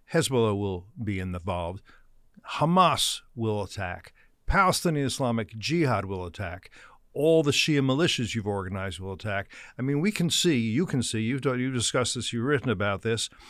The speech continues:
that there is an effort on the part of the Islamic Republic of Iran to be, to expand the number of fronts Israel will have to fight on in the next war or the war after that.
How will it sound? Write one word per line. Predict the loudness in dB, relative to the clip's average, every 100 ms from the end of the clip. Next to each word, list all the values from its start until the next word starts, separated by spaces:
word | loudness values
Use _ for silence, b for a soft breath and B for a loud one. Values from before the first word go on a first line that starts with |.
| B B B B
that | -2 2 2 -2 -12 -18 -12
there | 0 4 6
is | 4
an | 2
effort | 0 0 -2
on | -2 -2
the |
part | -2 -2 -2 -2
of | -4
the | -4
Islamic | -4 -2 -4 -6 -8
Republic | -8 -6 -4 -2 -4 -6
of | -10 -6
Iran | -2 0 0 -2 -6 B B B -8
to | -6
be, | -4 -4 -6
to | -4
expand | -4 -2 -4 -4 0 2 2 0 -2
the | 0 0
number | 2 2 2 0
of | -2
fronts | -6 0 0 2 -2
Israel | -4 -4 -2 -2 0
will | -2
have | -2 -4 -6
to | -14
fight | -4 -2 -2
on | -2 -4 -4
in | -6 -6
the | -4
next | -4 -4 -6
war | -4 -2 -2
or |
the | -4
war | -2 0 -2
after | -4 -6
that. | -2 -4